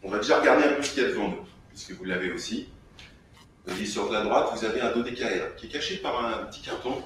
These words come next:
parce qu'il est sur pied. C'est un dodécaèdre, on va parler des formes de dix watts. Là, vous avez un petit cube, c'est une lampe de cinq watts. La pyramide, c'est une lampe de cinq watts.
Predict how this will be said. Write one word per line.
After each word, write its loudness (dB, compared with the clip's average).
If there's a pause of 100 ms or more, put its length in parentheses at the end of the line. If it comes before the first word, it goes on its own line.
(140)
parce -14
qu'il -10
est -8
sur -8
pied. -8 (1500)
C'est -12
un -4
dodécaèdre, 4 (680)
on -14
va -12
parler -2
des -4
formes -2
de -4
dix -8
watts. -4 (880)
Là, -2
vous -4
avez -2
un 0
petit -8
cube, 0 (1600)
c'est -8
une -2
lampe 0
de -2
cinq -2
watts. 0 (880)
La -14
pyramide, 2 (140)
c'est -14
une -4
lampe -2
de -2
cinq -4
watts. 0